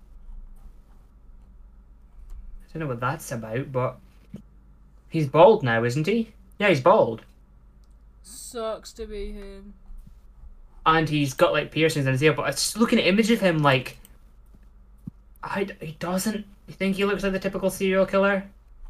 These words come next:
Speaker 2: Um,
Speaker 1: What do you think?
Speaker 2: I feel like no, but then
Speaker 1: No, it's, his, his, his quiffed hair is, like, a very nineties thing, and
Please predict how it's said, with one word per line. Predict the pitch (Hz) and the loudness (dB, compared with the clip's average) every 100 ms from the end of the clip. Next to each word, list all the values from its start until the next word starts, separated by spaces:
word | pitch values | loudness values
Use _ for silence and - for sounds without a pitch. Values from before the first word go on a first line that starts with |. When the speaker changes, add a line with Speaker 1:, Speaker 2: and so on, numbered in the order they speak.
| - - - - - - - - - - - | -18 -20 -20 -20 -20 -20 -20 -20 -20 -20 -12
Speaker 2:
Um, | 285 311 320 320 320 311 311 302 285 262 - - - - - - - - - - - - - - - - - - | -8 -6 -4 -4 -6 -6 -8 -12 -16 -18 -20 -20 -20 -20 -20 -20 -20 -20 -20 -20 -20 -20 -20 -20 -20 -20 -20 -6
Speaker 1:
What | 156 143 | -4 -2
do | |
you | 131 | -4
think? | 127 123 131 - - - - - - - - - - - - | -4 -6 -8 -16 -20 -20 -20 -14 -14 -14 -18 -20 -20 -20 -18
Speaker 2:
I | 262 | -18
feel | 226 302 302 | -16 -10 -6
like | 294 285 226 - - - | -4 -4 -6 -12 -20 -20
no, | 220 214 202 196 208 220 220 - 208 | -18 -14 -12 -10 -10 -10 -12 -18 -18
but | 190 - 185 | -16 -16 -14
then | 190 185 | -10 -4
Speaker 1:
No, | 185 190 202 196 160 - - | -2 0 0 -2 -6 -10 -14
it's, | - - | -8 -8
his, | - 190 | -4 -6
his, | 196 202 190 180 233 - | -2 -4 -4 -8 -10 -2
his | 202 - | -2 0
quiffed | - 190 185 - | 0 0 0 -4
hair | - 147 156 165 | -2 2 4 2
is, | 156 | 2
like, | 156 | -2
a | 135 | 0
very | 151 | 0
nineties | 147 139 143 143 - | 0 0 -2 -6 -6
thing, | 143 139 143 139 | 0 2 2 0
and | 127 120 - | -2 -4 -10